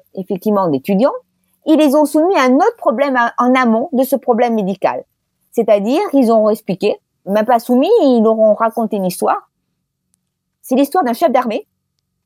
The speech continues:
qui a voulu prendre une forteresse où il y avait un dictateur, c'est-à-dire qu'il s'est trouvé dans un pays où il y avait un dictateur qui était dans sa forteresse au milieu du pays, et beaucoup de routes, toutes les routes du pays convergeaient vers cette forteresse.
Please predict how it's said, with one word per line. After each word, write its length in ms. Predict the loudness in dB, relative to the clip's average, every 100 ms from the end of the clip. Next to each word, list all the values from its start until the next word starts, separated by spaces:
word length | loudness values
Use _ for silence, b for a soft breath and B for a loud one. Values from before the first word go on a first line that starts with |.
| _ _ _ _ _ _
qui 60 | -2
a 60 | 0
voulu 200 | 2 2 2
prendre 240 | 0 0
une 100 | 0
forteresse 580 | -2 -2 -2 0 -2 -2
où 40 |
il 60 | 0
y 20 |
avait 120 | 0
un 40 | 0
dictateur, 500 | 0 0 0 -4 -4
c'est-à-dire 440 | -2 -2 0 -2
qu'il 120 | -2 -8
s'est 120 | -8
trouvé 220 | -2 -2
dans 220 | 0 -2
un 60 | -4
pays 340 | -2 0 0 B B -6
où 140 | -2
il 60 | 2
y 40 |
avait 240 | 2 2 -2
un 100 | 0
dictateur 540 | -2 -2 -4 -2 -2 -2
qui 60 |
était 120 | -4 -4
dans 120 | -2
sa 180 | -2 -2
forteresse 580 | -4 -2 0 0 -2 -4
au 80 | 0
milieu 300 | 2 2 0
du 140 | -2
pays, 380 | -2 -2 0 -2 b b -6
et 100 | -2
beaucoup 420 | 0 0 0 2 2
de 80 |
routes, 320 | 2 2 0 0
toutes 160 | -6 0
les 100 | 0
routes 260 | 0 -4 -2
du 180 | -4
pays 280 | 0 -2 -2 0
convergeaient 520 | 2 4 0 0 0
vers 140 | 0
cette 200 | 0 -2
forteresse. 540 | -4 -2 -2 -4 -10